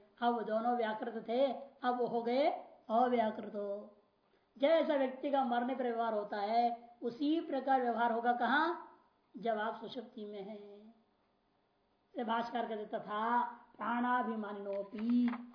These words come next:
अविशेष आपत्तौ अव्याकृतता समाना। इसी तरह से जो है सुषुप्ति काल में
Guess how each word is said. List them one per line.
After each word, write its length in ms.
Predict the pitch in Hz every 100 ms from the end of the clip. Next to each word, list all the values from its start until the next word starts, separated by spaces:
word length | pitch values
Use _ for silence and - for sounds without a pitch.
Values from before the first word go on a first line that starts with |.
| - - - - _ _
अविशेष 840 | 214 262 311 285 240 240 226 220 254
आपत्तौ 920 | 254 - - 214 247 - 226 - 202 208 214 - - _ 254
अव्याकृतता 920 | 269 262 247 240 - 220 214 233 254 339 - - -
समाना। 840 | 269 226 208 208 202 202 208 220 233 208 202 202 202 214 208 214 220 _ _ _ _ _ 269
इसी 300 | 254 330 320
तरह 260 | 294 262
से 180 | 254 247
जो 120 | 214
है 640 | 196 208 254 269 262 - -
सुषुप्ति 500 | - - 311 330 339
काल 340 | - 320 320
में 140 | 294